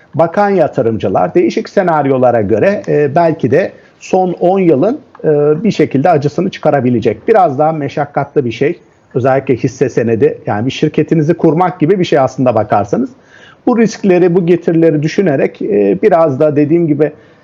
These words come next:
likidite çok önemli. Yani satmak zorunda kalmayacağınız bir likidite olmalı ki bu dalgalı günlerde ayakta kalabilirsiniz. Biz bunu hem,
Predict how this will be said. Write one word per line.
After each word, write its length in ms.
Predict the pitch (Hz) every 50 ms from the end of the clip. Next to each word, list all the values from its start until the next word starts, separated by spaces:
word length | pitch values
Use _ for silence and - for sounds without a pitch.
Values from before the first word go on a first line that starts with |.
| _ -
likidite 640 | 117 127 127 - - 156 127 160 175 175 - 180 151
çok 220 | - 156 143 - 131
önemli. 460 | 123 123 123 127 127 123 123 123 123
Yani 400 | 139 147 160 156 147 139 123 113
satmak 520 | - - - 147 143 - - - - -
zorunda 340 | - 165 170 165 190 180 147
kalmayacağınız 960 | - - - 220 233 214 190 175 165 151 127 117 143 131 135 139 131 110 113
bir 100 | 135 127
likidite 380 | 117 113 - 117 123 120 - -
olmalı 420 | 127 127 123 117 120 127 165 226
ki 240 | 220 - 202 202 202 - - - - - _ _ _ -
bu 340 | 147 160 208 185 165 - - - - 151 120
dalgalı 400 | 156 151 151 156 151 175 175 175
günlerde 680 | 165 143 147 135 135 131 123 131 131 143 202 202 - -
ayakta 440 | - 143 139 127 127 - - 185 175
kalabilirsiniz. 840 | - 139 135 127 104 107 104 98 - - 135 202 233 226 202 185 170
Biz 200 | 190 175 175 190
bunu 140 | 202 202
hem, 240 | 196 214 214 208 -